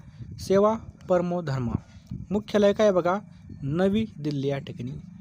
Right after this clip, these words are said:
प्रमुख आहेत बघा उपेंद्र द्विवेदी. लक्षात ठेवा. पुढचा प्रश्न आहे बघा, दोन हजार चोवीस सालच्या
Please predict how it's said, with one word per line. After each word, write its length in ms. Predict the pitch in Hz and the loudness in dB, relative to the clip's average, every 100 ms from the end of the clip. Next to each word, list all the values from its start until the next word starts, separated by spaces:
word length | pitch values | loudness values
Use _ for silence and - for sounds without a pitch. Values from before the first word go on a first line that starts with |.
| - - - | -18 -20 -2
प्रमुख 260 | 190 208 214 | 2 2 2
आहेत 180 | 185 | 0
बघा 240 | 170 185 180 | 0 2 2
उपेंद्र 600 | 165 185 185 180 185 190 | 2 0 0 2 2 2
द्विवेदी. 460 | 156 135 120 107 113 - - - _ _ - - | 0 -2 -4 -6 -12 -20 -20 -20 _ _ -20 -6
लक्षात 260 | 165 170 185 | -6 -4 -4
ठेवा. 220 | 147 151 | 0 0
पुढचा 360 | 156 208 214 220 | 0 -4 0 0
प्रश्न 300 | 226 - 196 | 0 -2 0
आहे 100 | 185 | 2
बघा, 180 | 165 | 2
दोन 320 | 170 165 214 202 | 0 0 2 2
हजार 200 | 170 175 | 2 0
चोवीस 360 | - 190 190 | 0 0 0
सालच्या 440 | 170 170 - 143 | 0 0 0 0